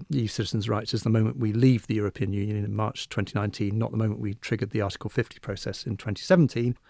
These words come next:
And in exchange, Michel Barnier will drop what I think is a frankly fairly ludicrous idea that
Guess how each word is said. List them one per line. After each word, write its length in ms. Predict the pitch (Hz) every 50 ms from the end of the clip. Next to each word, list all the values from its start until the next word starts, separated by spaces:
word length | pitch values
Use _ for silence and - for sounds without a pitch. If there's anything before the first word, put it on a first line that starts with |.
| - -
And 120 | 147 147 151
in 100 | 151 131
exchange, 580 | 117 - - - 127 117 120 117 110 - - 127
Michel 280 | 127 123 - - 104
Barnier 380 | - - 110 110 113 110 110 107
will 100 | 110 110
drop 220 | - - 110 - - - - - _
what 200 | - 120 113 113
I 40 | 110
think 160 | - 123 113
is 60 | -
a 20 | -
frankly 320 | - 117 107 - - 117
fairly 240 | - 127 107 107 104
ludicrous 420 | 107 120 117 117 - - 131 -
idea 300 | 113 101 104 123 120 110
that 140 | 104 113 -